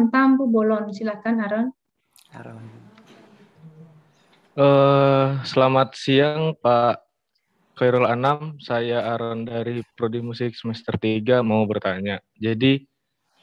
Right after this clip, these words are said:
Speaker 3: ini mungkin pertanyaan yang agak umum dan pertanyaan yang mungkin mewakili banyak orang gitu, Pak. Kan kita sebagai musisi perlu ini untuk belajar terus dan terus-menerus gitu, Pak, biar pengalaman kita terus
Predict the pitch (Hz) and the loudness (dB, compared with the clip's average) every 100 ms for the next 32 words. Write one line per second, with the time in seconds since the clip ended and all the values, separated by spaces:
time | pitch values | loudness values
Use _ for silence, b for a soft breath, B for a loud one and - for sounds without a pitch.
0 | _ 143 156 170 190 185 196 185 175 165 | _ 0 2 4 6 4 2 0 2 4
1 | 143 139 123 131 131 123 123 117 113 110 | 2 2 0 0 2 2 0 -2 0 2
2 | 110 113 117 143 170 165 143 123 120 120 | 2 0 0 0 0 -6 -4 -2 -2 -6
3 | 117 113 113 117 113 120 120 123 123 - | -10 -6 -6 -6 -6 -6 -6 -8 -10 -6
4 | 143 143 131 123 120 117 117 113 110 107 | -6 -2 0 0 -2 -2 -2 0 0 -2
5 | - 104 110 113 110 - 104 - 98 _ | -6 -8 -6 -8 -10 -12 -12 -10 -14 _
6 | _ _ _ _ _ - 156 156 175 165 | _ _ _ _ _ -4 -2 2 2 2
7 | 147 139 143 143 139 143 131 123 143 131 | 4 6 6 6 4 4 2 0 0 2
8 | 143 156 165 165 135 131 120 127 117 127 | 2 2 0 -2 -2 -2 -2 0 0 -2
9 | 123 123 127 127 123 127 - 131 120 127 | -4 -6 -6 -4 -4 -6 -6 -6 -4 -6
10 | 123 127 - - 131 - 120 110 113 110 | -4 -4 -4 -6 -6 -2 -4 0 -2 -2
11 | - 113 113 117 117 120 117 117 | -2 0 2 0 -2 -2 -4 -4